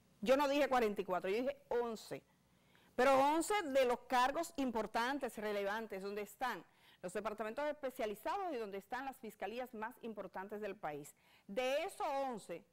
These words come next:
resultaron ocho, ustedes lo vieron. Los tres que quedan eran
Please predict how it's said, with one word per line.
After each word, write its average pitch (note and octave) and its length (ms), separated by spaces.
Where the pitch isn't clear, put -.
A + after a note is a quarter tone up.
resultaron A#3+ 560
ocho, F#3 280
ustedes A3 200
lo A3+ 120
vieron. D3 360
Los C4+ 380
tres E4 380
que F4 180
quedan G#3 580
eran G3+ 360